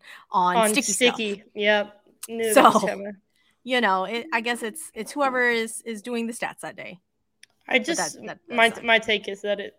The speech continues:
Speaker 2: really sucked, and it was really unfortunate that he lost the, the perfect game.
Speaker 1: Yeah. Um, but yeah, so, uh, we are going to end on, we are going to end on this. Um, if you, if you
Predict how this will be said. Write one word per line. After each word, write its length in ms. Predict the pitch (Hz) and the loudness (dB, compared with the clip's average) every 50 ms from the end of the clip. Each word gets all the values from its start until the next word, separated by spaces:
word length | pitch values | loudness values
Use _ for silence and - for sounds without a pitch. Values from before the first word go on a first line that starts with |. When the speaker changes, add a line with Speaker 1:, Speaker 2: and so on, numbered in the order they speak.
| _ _ 220 | _ _ -12
Speaker 2:
really 320 | 226 214 220 202 196 196 | -4 -4 -2 -2 -2 -4
sucked, 340 | - - 208 190 190 196 - | -4 -4 -4 -4 -4 -4 -6
and 80 | 202 | -8
it 60 | 185 196 | -6 -8
was 140 | 196 190 | -10 -6
really 220 | 208 208 196 196 190 | -6 -4 -4 -4 -6
unfortunate 640 | 180 185 190 - 208 196 190 - - 185 180 190 190 | -8 -8 -6 -4 -4 -4 -4 -8 -14 -14 -12 -10 -10
that 120 | 185 185 | -10 -10
he 80 | 185 180 | -10 -8
lost 280 | 185 - 190 - - | -8 -8 -8 -10 -10
the, 100 | - - _ _ - | -14 -14 _ _ -20
the 260 | 220 208 196 - - _ | -16 -14 -12 -12 -12 _
perfect 280 | - - 185 - - - | -16 -18 -16 -18 -18 -16
game. 200 | - - - _ _ _ _ _ _ _ _ - | -16 -16 -16 _ _ _ _ _ _ _ _ -18
Speaker 1:
Yeah. 160 | - 185 139 - _ _ _ _ _ - - _ _ _ - - - _ - | -16 -16 -16 -18 _ _ _ _ _ -20 -20 _ _ _ -20 -20 -18 _ -2
Um, 480 | 240 247 254 254 262 254 254 247 240 _ _ _ - _ _ _ _ | 0 2 2 2 2 0 -2 -6 -10 _ _ _ -20 _ _ _ _
but 120 | - 269 277 | -6 -2 2
yeah, 160 | 311 320 294 | 4 4 4
so, 480 | - - - 302 294 294 277 277 240 _ _ _ _ _ _ - | 2 0 2 4 4 4 4 2 0 _ _ _ _ _ _ -6
uh, 400 | 254 262 285 294 294 285 277 269 269 | 0 2 4 6 6 4 4 2 2
we 280 | 302 349 392 392 349 | 0 0 2 0 0
are 180 | 277 277 277 277 | 2 2 2 2
going 240 | 262 285 285 285 277 | 4 2 0 0 -2
to 240 | - 285 269 254 196 | -6 -8 -10 -8 -6
end 420 | 214 233 233 240 240 240 220 226 - | -4 -2 -2 -2 -2 -4 -6 -8 -6
on, 560 | 214 208 208 208 208 208 208 208 208 202 202 - _ - | -4 -2 -2 0 0 -2 -2 -4 -4 -6 -8 -10 _ -16
we 140 | 220 247 269 | -12 -10 -10
are 60 | 254 | -8
going 180 | 233 226 208 202 | -6 -6 -6 -6
to 100 | 214 - | -8 -10
end 120 | - 196 190 | -10 -8 -8
on 160 | 185 180 180 | -6 -6 -6
this. 340 | 190 180 185 185 - - - _ - | -6 -6 -6 -8 -10 -16 -16 _ -6
Um, 280 | 208 196 190 196 196 190 | -4 -2 -2 -2 -4 -6
if 300 | - 254 269 285 285 - | -8 -6 -6 -6 -6 -10
you, 800 | - 233 226 226 220 233 240 247 247 240 240 247 247 247 247 247 - _ _ _ _ _ _ _ _ _ _ _ _ _ _ _ _ _ _ _ _ _ _ _ _ _ | -16 -10 -8 -8 -6 -6 -6 -6 -6 -6 -8 -8 -8 -8 -8 -10 -12 _ _ _ _ _ _ _ _ _ _ _ _ _ _ _ _ _ _ _ _ _ _ _ _ _
if 300 | - 262 294 359 359 - | -6 -4 -4 -4 -4 -4
you 680 | 339 311 330 330 330 320 311 311 311 311 311 311 - | -4 -2 -2 -2 -2 -2 -2 -2 -2 -4 -6 -8 -10